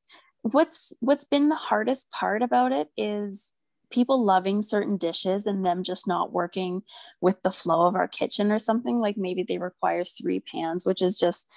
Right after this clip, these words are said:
you know, it takes a lot longer to make something, um, make a couple dishes. So they've had to leave, even though people love them. And I think based on, based on that experience, I wanna start smaller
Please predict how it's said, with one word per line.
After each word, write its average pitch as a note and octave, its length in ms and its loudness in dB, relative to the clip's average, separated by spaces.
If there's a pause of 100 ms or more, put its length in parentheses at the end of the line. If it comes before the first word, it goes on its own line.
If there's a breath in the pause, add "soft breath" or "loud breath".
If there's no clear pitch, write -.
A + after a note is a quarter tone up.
(360 soft breath)
you G3+ 100 4
know, E3+ 100 4
it - 140 0
takes - 280 0
a F#3+ 60 4
lot F3+ 280 0
longer E3+ 440 -4
to F#3+ 100 -6
make - 340 -2
something, - 680 -2 (640)
um, E3 540 -6 (140)
make F#3+ 240 8
a G3 60 6
couple G#3+ 300 2
dishes. C4 420 4
So G#3 120 4
they've G3 180 2
had F3 300 2
to F#3 100 -2
leave, F3 420 0
even G3+ 200 -4
though G3 120 -4
people F#3+ 320 -2
love F3+ 260 0
them. A3 240 0 (480 loud breath)
And F3 400 -4 (120)
I G3+ 80 0
think - 520 0 (1040)
based G#3+ 360 4
on, G#3 420 2 (120)
based A3+ 220 6
on A3 160 4
that F3+ 160 2
experience, B3 460 -2
I A#3+ 80 0
wanna F#3+ 360 -2
start F#3+ 380 -2
smaller F#3 640 0